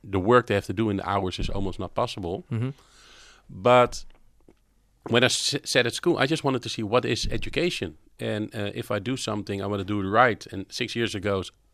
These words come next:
Speaker 1: I didn't know anything about education,
Speaker 2: Mm-hmm.
Speaker 1: only that I didn't like it.
Speaker 2: Yeah.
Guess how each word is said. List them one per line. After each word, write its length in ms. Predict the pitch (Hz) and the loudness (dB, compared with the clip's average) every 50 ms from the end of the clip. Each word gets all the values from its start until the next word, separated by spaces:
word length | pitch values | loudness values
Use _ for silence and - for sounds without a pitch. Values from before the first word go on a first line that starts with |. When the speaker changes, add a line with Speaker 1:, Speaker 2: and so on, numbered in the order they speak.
| _ _ | _ _
Speaker 1:
I 80 | - 101 | -4 -2
didn't 220 | 104 107 101 101 | 0 0 2 2
know 120 | 101 98 95 | 0 0 0
anything 380 | 104 139 165 156 - 127 110 | 0 0 0 0 -2 -2 0
about 220 | 95 90 92 90 85 | 0 0 0 0 -2
education, 540 | 90 85 87 - - 92 92 87 - - - _ _ | -4 -8 -8 -6 -6 -6 -6 -8 -10 -12 -16 _ _
Speaker 2:
Mm-hmm. 220 | - 113 113 120 131 - - | -4 -2 -2 -2 -4 -4 -2
Speaker 1:
only 180 | - 104 104 101 | 0 0 0 2
that 140 | 95 98 92 | 0 0 -2
I 60 | 95 | -2
didn't 280 | 90 87 98 95 95 90 | -4 -4 -4 -4 -4 -2
like 300 | 87 101 123 131 - - | 0 0 0 0 0 -4
it. 200 | 95 - - - - | -10 -12 -12 -14 -6
Speaker 2:
Yeah. 200 | - 117 117 113 | -2 -2 -2 -2